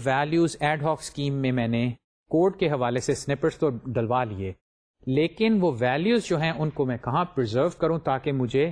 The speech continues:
جب بعد میں درکار ہوں تو وہ مجھے، مجھے مل جائیں۔ اس کا سمپل سا جواب ہے، پارس ٹری اگر بن رہا ہے تو نوڈز میں ڈالتے جاؤ۔ اب اگر وہ پارس، پارس ٹری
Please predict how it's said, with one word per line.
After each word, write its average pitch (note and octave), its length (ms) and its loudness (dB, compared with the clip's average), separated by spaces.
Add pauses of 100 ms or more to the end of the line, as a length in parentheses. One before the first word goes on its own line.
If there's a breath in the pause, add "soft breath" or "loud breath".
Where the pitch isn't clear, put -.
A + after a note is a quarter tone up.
جب A#2+ 180 0
بعد B2+ 200 0
میں C3 140 -4
درکار C#3+ 400 0
ہوں B2+ 140 -4
تو A#2+ 120 -10
وہ A2+ 140 -4
مجھے، G#2+ 120 -4 (240)
مجھے A#2 380 0
مل C#3+ 160 2
جائیں۔ G#3 220 2 (280)
اس C#3 140 -2
کا B2 140 -2
سمپل G#3+ 380 0
سا A3 200 2
جواب E3+ 280 2
ہے، E3 140 0 (580)
پارس G2+ 300 -2
ٹری D3+ 200 4
اگر D#3+ 160 2
بن E3+ 240 0
رہا G3 300 2
ہے F#3+ 100 2
تو F#3 160 -2
نوڈز A2 340 0
میں D#3 80 0
ڈالتے F3+ 360 -2
جاؤ۔ E3 140 -2 (1120)
اب F3 180 2
اگر G3 220 2
وہ F3 180 2
پارس، E3 300 0 (380)
پارس D#3+ 260 0
ٹری F3 120 2